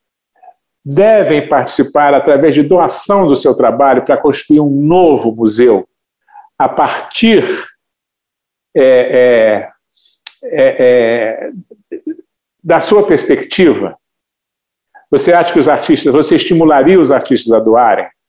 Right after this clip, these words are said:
Você trabalharia voluntariamente, como eu estou trabalhando e a Ana Dantes, você trabalharia voluntariamente junto com o, os curadores, professores do Museu Nacional, como o professor João Pacheco,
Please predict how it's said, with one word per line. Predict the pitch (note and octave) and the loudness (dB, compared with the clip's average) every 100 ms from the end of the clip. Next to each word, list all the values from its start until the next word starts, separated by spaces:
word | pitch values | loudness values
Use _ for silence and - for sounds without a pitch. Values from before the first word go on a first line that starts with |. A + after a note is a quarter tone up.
| _ _ _ _ _ _ _ | _ _ _ _ _ _ _
Você | D3+ F#3 A3 | 0 2 2
trabalharia | A3 G#3+ F#3 E3+ F3+ E3 F3 F#3 D#3+ | 2 0 2 2 4 2 2 2 2
voluntariamente, | D#3 G#3+ F#3+ D3+ E3+ D3+ B2+ C3+ D3 C3 - | 2 0 0 -2 0 2 0 0 -2 -2 -4
como | C#3+ D3 | -2 2
eu | E3+ | 2
estou | - D3 | 2 -2
trabalhando | C#3 B2+ A#2 A#2 C#3 B2+ A#2 | 0 0 2 0 0 0 0
e | |
a | A#2 | 0
Ana | A#2 | 0
Dantes, | A2 B2+ B2 - - - - _ _ _ _ _ - | -2 -2 -2 -6 -16 -18 -20 _ _ _ _ _ -2
você | E3 - | 0 2
trabalharia | G#3 F#3 D#3 D#3 D3 D3 | 0 2 2 2 4 2
voluntariamente | B2+ C3+ G#3 G#3 F3 D#3 D3+ B2+ C3+ D#3+ C#3+ - A2 G#2 _ _ - | 2 0 2 2 0 0 2 0 0 -2 -2 -4 -6 -6 _ _ -6
junto | B2+ B2+ G3+ G3 D#3+ | -2 2 2 2 0
com | - D3+ C#3+ C3 - - _ _ _ _ _ - | 0 0 0 -2 -4 -14 _ _ _ _ _ -2
o, | D#3 D#3 D3+ D3+ | 0 2 2 2
os | C#3 | 2
curadores, | - F3 E3 D3 E3+ F3 D3 - | 0 0 2 2 2 2 0 0
professores | D3+ E3 G3+ - E3+ C#3 | -2 0 -2 2 2 2
do | C#3+ | 0
Museu | C3 C#3+ | 0 0
Nacional, | C3 B2 B2 C3+ D3+ C#3+ - | -2 -2 -2 0 0 0 -2
como | B2+ | -4
o | |
professor | A#2+ B2+ B2 - C3 | -4 -2 -2 0 0
João | A#2+ A#2 | 0 0
Pacheco, | A#2 G#2+ - D3 B2 - G#2 | -2 -4 0 0 0 -4 -14